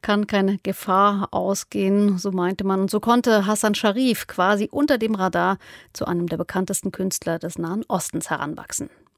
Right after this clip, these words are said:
Zweitausendneun wurde er schließlich im Pavillon der Vereinigten Arabischen Emirate auf der Kunstbiennale in Venedig doch noch geehrt.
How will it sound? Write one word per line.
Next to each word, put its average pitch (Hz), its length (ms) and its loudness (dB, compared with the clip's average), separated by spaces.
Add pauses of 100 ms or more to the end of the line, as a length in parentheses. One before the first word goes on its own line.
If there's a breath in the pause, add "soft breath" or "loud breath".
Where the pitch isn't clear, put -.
(420 loud breath)
Zweitausendneun 214 800 4
wurde 240 180 4
er - 80 2
schließlich 208 460 -2
im 185 140 -4
Pavillon 208 500 2
der 175 160 0
Vereinigten 185 600 -2
Arabischen 170 640 -4
Emirate 180 760 -2
auf - 140 -4
der 202 100 0
Kunstbiennale 202 840 4 (120)
in 190 160 -2
Venedig 175 500 -2
doch - 220 -2
noch - 220 -8
geehrt. - 520 -12